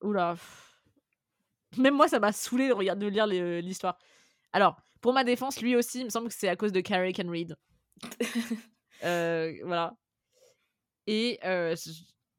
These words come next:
Speaker 1: du coup, c'est pas BookTok. Et c'était vraiment ça. Tu veux que je te dise le petit résumé, stop ? Je suis
Speaker 2: Ouais, vas-y.
Speaker 1: incroyable. Jude a dix-sept ans, encore un Jude. Oh, comme dans A Little Life.
Speaker 2: Ça promet.
Speaker 1: Donc Jude a dix-sept ans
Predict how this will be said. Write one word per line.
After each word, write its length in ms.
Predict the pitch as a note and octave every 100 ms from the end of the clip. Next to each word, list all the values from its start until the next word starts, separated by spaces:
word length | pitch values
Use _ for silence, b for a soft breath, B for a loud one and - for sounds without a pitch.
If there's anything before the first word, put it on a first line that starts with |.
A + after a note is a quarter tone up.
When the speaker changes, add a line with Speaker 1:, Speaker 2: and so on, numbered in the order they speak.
| -
Speaker 1:
du 120 | F3
coup, 100 | G3+
c'est 100 | F3+
pas 140 | F3+
BookTok. 420 | F#3 F3+ - F3 F3 - -
Et 100 | F3+
c'était 640 | - E3+ - - G3 G3+ -
vraiment 340 | F3 F3+ F#3+
ça. 160 | G#3 - - -
Tu 120 | -
veux 60 | F#3+
que 20 |
je 40 |
te 40 | -
dise 180 | G3+ G3+
le 60 |
petit 140 | D#3 F#3+
résumé, 320 | E3+ E3 E3+
stop ? 200 | F3+ E3 - F#3+
Je 80 |
suis 100 | - G3+
Speaker 2:
Ouais, 60 |
vas-y. 120 | G3
Speaker 1:
incroyable. 280 | F3+ E3 B3+ - _ _ _ _ _ _ _ _ _ b b -
Jude 260 | E3+ A3+
a 100 | A3
dix-sept 360 | F3+ G3 G#3+ F#3
ans, 120 | F#3
encore 220 | E3 E3
un 100 | D#3+
Jude. 300 | D#3 D3 E3 C#3+ -
Oh, 280 | B3+ G4 G#4 C4+
comme 160 | - G3
dans 120 | F#3
A 80 | F3+
Little 300 | F3 F#3 F3
Life. 180 | D#3+ F3
Speaker 2:
Ça 160 | F#3+ F3+
promet. 360 | - G#3 F#3 - _ _ _ _ _ _ -
Speaker 1:
Donc 140 | F#3
Jude 200 | F#3 C4
a 80 | A3
dix-sept 360 | F#3+ A3 G#3+ -
ans 160 | A3